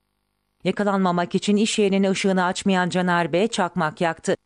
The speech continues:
Çakmak ışığıyla iş yerinde bulunan toplamda yüz elli bin T L değerinde içki ve sigarayı çaldı. Şüpheli daha sonra geldiği motosikletiyle bölgeden ayrıldı. Bu anlarsa an be an güvenlik kameralarına yansıdı.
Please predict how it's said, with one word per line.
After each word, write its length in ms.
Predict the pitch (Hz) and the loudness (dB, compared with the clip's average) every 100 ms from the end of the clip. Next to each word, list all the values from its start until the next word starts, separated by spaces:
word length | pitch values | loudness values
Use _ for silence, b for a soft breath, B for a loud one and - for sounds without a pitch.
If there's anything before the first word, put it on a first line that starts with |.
| - | -6
Çakmak 440 | 190 180 196 196 | -4 0 -2 0
ışığıyla 420 | 185 - 196 175 | -2 0 0 2
iş 240 | 175 208 - | 0 -2 -2
yerinde 360 | 190 180 180 | 0 2 0
bulunan 400 | 156 180 180 202 | 0 0 0 0
toplamda 600 | 220 196 180 185 180 175 | 0 -2 -2 -2 -2 -2
yüz 240 | 147 170 185 | 0 0 0
elli 240 | 185 220 | 2 2
bin 140 | 226 202 | 2 0
T 220 | 202 180 | 0 2
L 160 | 175 | 0
değerinde 580 | 151 180 175 180 175 202 | 2 2 2 0 0 0
içki 420 | - 180 - 254 | -2 -6 -4 -2
ve 160 | 208 202 | 0 0
sigarayı 480 | - 190 190 185 208 | -2 -2 0 2 0
çaldı. 480 | - 170 156 180 - _ _ _ _ _ _ _ _ _ _ _ _ _ - | 0 -2 -2 -4 -6 _ _ _ _ _ _ _ _ _ _ _ _ _ -10
Şüpheli 400 | - 196 214 190 | -6 -2 -2 0
daha 200 | 190 202 | -2 -2
sonra 240 | 202 196 | -2 -2
geldiği 380 | 180 185 180 180 | 0 -2 -2 0
motosikletiyle 880 | 175 170 185 - - 185 196 175 165 | -2 0 -2 -4 -4 -2 0 0 0
bölgeden 380 | 175 185 170 175 | 0 0 0 0
ayrıldı. 500 | 156 156 160 156 - _ - | 0 0 0 0 -4 _ -4
Bu 80 | 196 | -2
anlarsa 480 | 185 185 170 - 165 | 0 0 -2 -2 0
an 220 | 196 202 | 0 2
be 80 | 170 | 2
an 140 | 180 | 0
güvenlik 360 | 175 180 208 240 | 0 0 0 0
kameralarına 580 | 240 208 196 185 175 | 0 2 2 2 0
yansıdı. 500 | 156 151 160 180 170 | 0 0 0 -2 -2